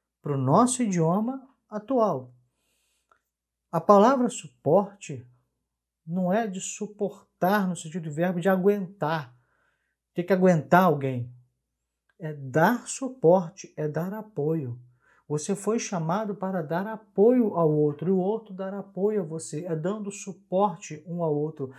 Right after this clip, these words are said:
é não deixando o outro cair, é não deixando o outro desanimar. Agora, qual é a melhor forma de dar suporte ao outro? Quando eu estou solidificado em Jesus.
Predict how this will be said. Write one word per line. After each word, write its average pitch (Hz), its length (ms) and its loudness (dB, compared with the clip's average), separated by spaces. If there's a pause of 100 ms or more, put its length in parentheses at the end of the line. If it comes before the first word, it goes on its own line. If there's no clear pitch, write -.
(180)
é 160 60 -4
não 180 140 0
deixando 196 500 -2
o - 20 4
outro 214 320 -2
cair, 180 420 -2
é 175 60 -6
não 185 120 -4
deixando 190 420 -6
o 185 60 -2
outro 202 240 -4
desanimar. 156 720 -6 (280)
Agora, 196 500 4 (380)
qual 226 160 6
é - 20 4
a 262 40 4
melhor 262 240 4
forma 233 360 0
de 190 120 -4
dar 185 160 -2
suporte 185 600 -4
ao 160 100 -2
outro? 135 340 -10
Quando 165 340 -8
eu 185 60 -6
estou 156 320 -10
solidificado 190 1000 -6
em 147 60 -6
Jesus. 135 580 -8